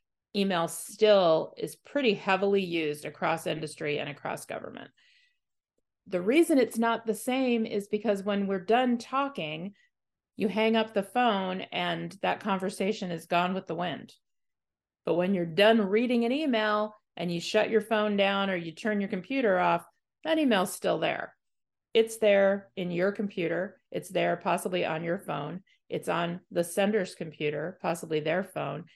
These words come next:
It's on a server somewhere. It's on a backup somewhere.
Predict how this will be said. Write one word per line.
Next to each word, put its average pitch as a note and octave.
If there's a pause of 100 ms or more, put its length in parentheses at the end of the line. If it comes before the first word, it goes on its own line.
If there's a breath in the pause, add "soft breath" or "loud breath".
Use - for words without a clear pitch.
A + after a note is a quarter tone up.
(120 soft breath)
It's F3
on F3
a D#3
server G#3
somewhere. D3+ (220 soft breath)
It's -
on F3+
a D#3
backup F#3
somewhere. D3